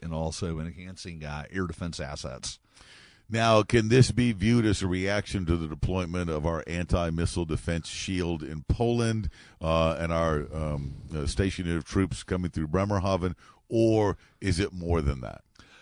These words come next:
Speaker 1: Uh, it's more than that. Uh, the, the, the, us moving the few amount of troops over there, it, it's,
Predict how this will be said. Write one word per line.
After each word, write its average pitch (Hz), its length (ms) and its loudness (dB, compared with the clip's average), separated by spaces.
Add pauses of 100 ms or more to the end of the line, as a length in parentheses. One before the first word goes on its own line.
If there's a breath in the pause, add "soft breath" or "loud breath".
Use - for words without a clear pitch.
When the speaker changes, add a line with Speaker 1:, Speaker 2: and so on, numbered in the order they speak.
(340 loud breath)
Speaker 1:
Uh, 123 680 10
it's 123 260 2
more 113 220 6
than 90 160 2
that. 92 340 0 (300)
Uh, 95 240 2
the, 92 180 2
the, 92 100 -4 (120)
the, 98 180 -2 (140)
us 117 240 2
moving 98 520 2
the 87 220 -4
few 107 380 2
amount 90 400 -2
of 80 80 -6
troops - 500 -2
over 95 220 -2
there, 98 220 2 (320)
it, 85 220 -6
it's, 85 400 -8